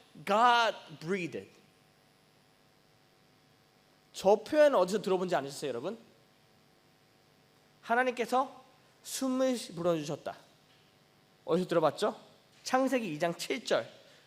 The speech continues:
"여호와 하나님이 땅의 흙으로 사람을 지으시고 생기를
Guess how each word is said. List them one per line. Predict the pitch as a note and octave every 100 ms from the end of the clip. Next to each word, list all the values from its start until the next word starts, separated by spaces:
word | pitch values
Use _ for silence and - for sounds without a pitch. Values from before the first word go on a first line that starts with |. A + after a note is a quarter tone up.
| -
"여호와 | F3 A3+ C4 A#3
하나님이 | B3+ A#3+ A#3 A3+ A3
땅의 | C4+ C4+ C#4 C4
흙으로 | D4+ B3+ C#4 C#4
사람을 | C#4 D4+ C#4+ C4+ B3
지으시고 | - C4 C4+ A#3 G3+ D#3 - - - _ -
생기를 | - D#4+ D4+ C#4+ D4 D4+ D4